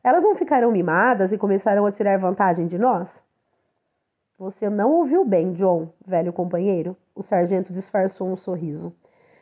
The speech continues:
"Devemos satisfazer necessidades, não vontades. Se dermos às pessoas o que elas legitimamente exigem para seu bem-estar mental ou físico, acho que não devemos nos preocupar pensando que as estamos mimando."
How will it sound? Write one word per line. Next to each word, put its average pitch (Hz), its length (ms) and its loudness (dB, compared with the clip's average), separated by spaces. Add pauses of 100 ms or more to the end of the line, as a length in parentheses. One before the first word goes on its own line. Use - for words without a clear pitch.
(120)
"Devemos 190 400 0
satisfazer 226 640 0
necessidades, 208 1400 0
não 254 540 2
vontades. 202 800 -4 (320)
Se - 160 -6
dermos 320 320 4
às 330 160 2
pessoas 190 540 -2
o 196 80 -4
que 208 100 -4
elas 196 220 0
legitimamente 233 800 0
exigem 214 580 0
para 202 220 0
seu 196 160 -4
bem-estar 180 520 -2
mental 180 420 0
ou 165 100 -2
físico, 208 560 -4 (300)
acho 196 240 -4
que 214 80 -8
não 202 100 -2
devemos 269 420 2
nos 233 160 -4
preocupar 196 600 0
pensando 226 460 0
que 233 80 -4
as 226 120 2
estamos 262 380 -2
mimando." 285 480 0